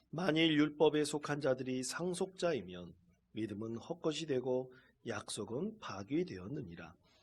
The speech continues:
율법은 진노를 이루게 하나니 율법이 없는 곳에는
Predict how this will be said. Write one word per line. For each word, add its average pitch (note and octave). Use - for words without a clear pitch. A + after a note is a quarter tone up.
율법은 E3+
진노를 D3
이루게 B2+
하나니 G2+
율법이 B2+
없는 D3+
곳에는 C3